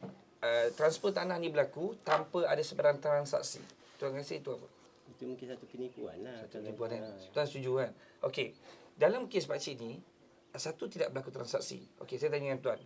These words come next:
Speaker 1: Saya rasa tuan mesti dah biasa berurusan dengan pejabat tanah, ha? Sebab dia biasa buat kerja-kerja kontraktor ni.
Speaker 2: Eh, saya kontraktor bukan besar.
Speaker 1: Oh, ya.
Speaker 2: <laughs> Kecil-kecil
Speaker 1: Tapi
Speaker 2: je.
Speaker 1: tahulah sedikit K P T G, uh, macam mana punya cara prosedur kan? Saya tanya tuan.
Speaker 2: Kalau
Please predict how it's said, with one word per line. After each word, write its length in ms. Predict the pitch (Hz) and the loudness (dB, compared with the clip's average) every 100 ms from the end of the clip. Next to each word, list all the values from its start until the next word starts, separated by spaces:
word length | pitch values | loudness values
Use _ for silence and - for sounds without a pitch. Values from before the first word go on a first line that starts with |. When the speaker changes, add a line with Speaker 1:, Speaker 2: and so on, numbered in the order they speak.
| - | -10
Speaker 1:
Saya 240 | - 135 | -2 0
rasa 160 | 135 156 | 0 0
tuan 180 | 180 165 | 0 0
mesti 320 | 160 - 160 | -2 -4 -2
dah 160 | 123 113 | 0 -2
biasa 460 | - - 123 - | -4 -2 -2 -2
berurusan 320 | 113 123 127 | -6 -2 0
dengan 80 | 123 | 0
pejabat 260 | 110 117 101 | 0 0 2
tanah, 240 | 117 117 | 0 0
ha? 100 | 147 151 | -2 -4
Sebab 180 | 123 | 0
dia 140 | 127 131 | 0 0
biasa 160 | 135 | 0
buat 160 | 143 127 | 0 -2
kerja-kerja 300 | 139 135 135 | -4 -6 -4
kontraktor 420 | 139 151 - 156 | -4 -4 -4 -2
ni. 160 | 170 208 - - - | 0 -2 -6 -20 -18
Speaker 2:
Eh, 160 | - 110 | -12 -12
saya 360 | 104 98 110 117 | -10 -10 -8 -6
kontraktor 500 | 113 107 127 127 127 | -6 -4 -2 -2 0
bukan 140 | 127 | -2
besar. 260 | 120 135 135 | 0 2 4
Speaker 1:
Oh, 240 | 143 175 - | 6 6 8
ya. 180 | 151 156 | 10 10
Speaker 2:
<laughs> 0 | |
Kecil-kecil 400 | - 156 185 185 | 8 6 6 8
Speaker 1:
Tapi 200 | 202 208 226 | 8 10 8
Speaker 2:
je. 100 | 180 | 12
Speaker 1:
tahulah 360 | 196 202 151 | 12 12 12
sedikit 260 | - 147 165 | 8 4 0
K 140 | 170 160 | 2 2
P 60 | |
T 100 | 160 165 | 0 -2
G, 80 | 147 160 | 2 0
uh, 160 | - 147 | 2 4
macam 220 | 151 151 | 6 6
mana 160 | 147 151 | 6 4
punya 340 | 147 147 147 | 4 4 6
cara 300 | 147 143 147 | 6 6 6
prosedur 560 | 147 151 151 147 180 - | 4 2 2 2 2 2
kan? 140 | 120 | 0
Saya 100 | 170 | 4
tanya 160 | - - | 6 6
tuan. 140 | 127 127 | 4 4
Speaker 2:
Kalau 160 | 123 | 4